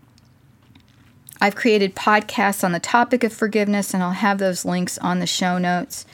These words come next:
And sometimes it is the hurt and the forgiveness that keeps people apart. One of the biggest problems I see among families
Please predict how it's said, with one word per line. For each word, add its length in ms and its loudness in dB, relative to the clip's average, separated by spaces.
And 240 2
sometimes 1000 0
it 140 2
is 140 -4
the 100 -2
hurt 640 -2
and 180 2
the 60 -2
forgiveness 720 -2
that 180 -4
keeps 340 -4
people 380 -4
apart. 540 -2
One 160 4
of 100 4
the 60 2
biggest 400 2
problems 560 0
I 100 0
see 280 -2
among 320 0
families 840 0